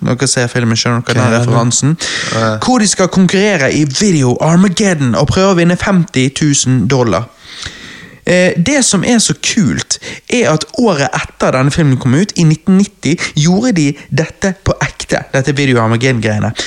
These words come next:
Speaker 1: hvor de da kalte det Nintendo World Championship, en greie jeg er megafan av. Eh, det var basically origin til, eh, det vi i dag kaller e-sport. Jeg har så sykt lyst å kjøpe to T V-er, eh, mekke liksom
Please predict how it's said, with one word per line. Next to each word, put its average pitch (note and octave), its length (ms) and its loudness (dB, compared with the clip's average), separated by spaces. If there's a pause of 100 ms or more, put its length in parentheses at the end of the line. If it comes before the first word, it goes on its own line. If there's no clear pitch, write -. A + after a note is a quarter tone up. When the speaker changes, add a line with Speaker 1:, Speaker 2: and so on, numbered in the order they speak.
(100)
Speaker 1:
hvor G#3+ 240 0
de F3+ 100 2
da F#3 140 2
kalte D#3 400 -2
det D3 100 2
Nintendo D3+ 460 2
World D#3+ 420 2
Championship, - 720 -2 (320)
en F3 160 4
greie G3 340 0
jeg F3 220 0
er - 160 -2
megafan E3 880 0
av. - 240 -6 (520)
Eh, F3 140 0
det F#3+ 140 0
var F#3+ 160 0
basically G#3+ 560 0 (160)
origin B2 640 2 (320)
til, E3 380 2
eh, C3+ 180 2
det G3 260 2
vi D#3 60 2
i D3 100 2
dag C3+ 300 0
kaller A#2 280 -2
e-sport. - 640 -4 (680)
Jeg A3+ 100 0
har A#3 140 2
så A#3 160 0
sykt - 500 0
lyst C3+ 380 0
å E3 40 0
kjøpe G3+ 480 0
to B3 240 0
T D#3 280 -2
V-er, C#3+ 240 0 (760)
eh, E3 360 2
mekke F#3+ 600 0
liksom F#3+ 320 0